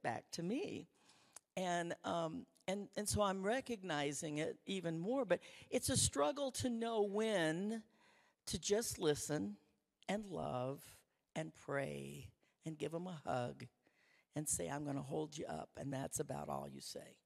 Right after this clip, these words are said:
Versus it's a time to say, "You know what? Let's look at this scripture, and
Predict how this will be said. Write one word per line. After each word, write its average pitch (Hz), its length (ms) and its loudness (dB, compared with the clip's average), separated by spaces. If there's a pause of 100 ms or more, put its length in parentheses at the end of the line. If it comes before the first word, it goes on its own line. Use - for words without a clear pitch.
(1200)
Versus 160 1000 0 (440)
it's 170 240 -2
a 160 40 0
time 175 540 -2
to 151 100 -4
say, 147 480 2
"You 247 120 -6
know 254 220 -2
what? 180 420 -2 (460)
Let's - 220 0
look 233 200 2
at 175 140 -6
this 160 160 -2
scripture, - 680 -4
and 123 220 -8